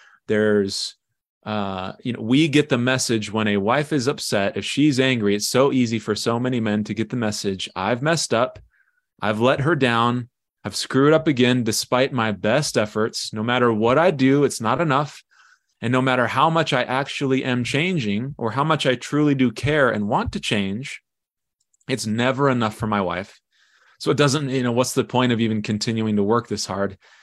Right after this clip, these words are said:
if she's never gonna be happy anyways?" So many men, that's the train of thought. "Doesn't matter. She won't be happy.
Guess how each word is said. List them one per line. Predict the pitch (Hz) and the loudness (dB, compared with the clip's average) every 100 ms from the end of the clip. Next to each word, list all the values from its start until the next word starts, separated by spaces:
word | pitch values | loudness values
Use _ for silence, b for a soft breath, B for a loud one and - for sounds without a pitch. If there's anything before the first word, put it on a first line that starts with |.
| b | b
if | 110 | -6
she's | - 127 110 | 0 0 0
never | 117 117 | 0 0
gonna | 110 104 | 0 0
be | 104 | 0
happy | 104 101 107 | 0 -2 0
anyways?" | 120 143 98 82 - - b b b | 2 2 0 -4 -8 -12 b b b
So | - 127 | -2 0
many | 131 131 | 2 4
men, | 135 123 | 4 2
that's | 117 - | 0 -2
the | 110 | -2
train | - 120 | 0 0
of | 110 | 0
thought. | - 120 98 - _ - | 2 2 2 -4 _ -4
"Doesn't | 101 120 | -2 0
matter. | 127 107 107 | 0 0 0
She | 104 95 | -2 -6
won't | 104 117 | -4 -2
be | 107 | 0
happy. | 98 95 98 92 | 0 -4 -6 -8